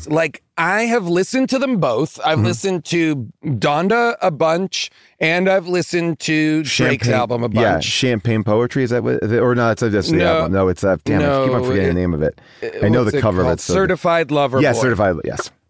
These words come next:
Speaker 1: Um, and, uh, you know, there's certain, there's tracks on Donda that I like and that
Speaker 2: Mm-hmm.
Speaker 1: I love. I think,
Speaker 2: Yeah.
Speaker 1: I think Ka-, I, I continue to think that Kanye is a genius.
Speaker 2: Same.
Speaker 1: I just no longer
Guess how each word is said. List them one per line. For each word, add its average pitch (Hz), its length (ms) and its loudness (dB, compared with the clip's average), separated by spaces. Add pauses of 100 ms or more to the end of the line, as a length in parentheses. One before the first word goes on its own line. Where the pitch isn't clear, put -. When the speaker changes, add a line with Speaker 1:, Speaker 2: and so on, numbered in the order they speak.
(360)
Speaker 1:
Um, 190 600 2 (120)
and, 220 500 0 (440)
uh, 180 120 -8
you 233 160 0
know, 262 260 2
there's 202 220 0
certain, 226 420 -2
there's 175 220 0
tracks 208 480 -2
on 233 240 0
Donda 165 340 0
that 143 100 0
I 147 120 2
like 131 480 -2
and 151 180 0
that 180 80 2
Speaker 2:
Mm-hmm. 170 140 2
Speaker 1:
I - 20 4
love. 135 300 -2
I 175 180 2
think, - 40 2
Speaker 2:
Yeah. 117 220 2
Speaker 1:
I 175 120 0
think 269 180 -4
Ka-, 254 160 -4 (300)
I, 294 140 0 (120)
I 233 80 0
continue 285 640 0
to 302 100 0
think 185 340 -2
that 175 160 -4
Kanye 147 540 0
is 135 200 0
a 131 80 -2
genius. 127 680 -2 (280)
Speaker 2:
Same. - 180 -2
Speaker 1:
I 202 140 2
just 196 280 -4
no 190 220 2
longer 175 800 0